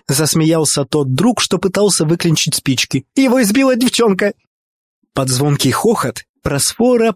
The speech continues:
пошла прочь, не выпуская пригревшегося на руках котенка.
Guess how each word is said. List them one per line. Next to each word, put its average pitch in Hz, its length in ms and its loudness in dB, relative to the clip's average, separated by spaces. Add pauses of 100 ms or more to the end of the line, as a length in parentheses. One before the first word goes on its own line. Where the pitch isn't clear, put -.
пошла 175 540 0
прочь, 147 540 0
не 139 100 2
выпуская 143 560 0
пригревшегося 135 800 -2
на 127 120 0
руках 147 360 -4
котенка. 143 580 -4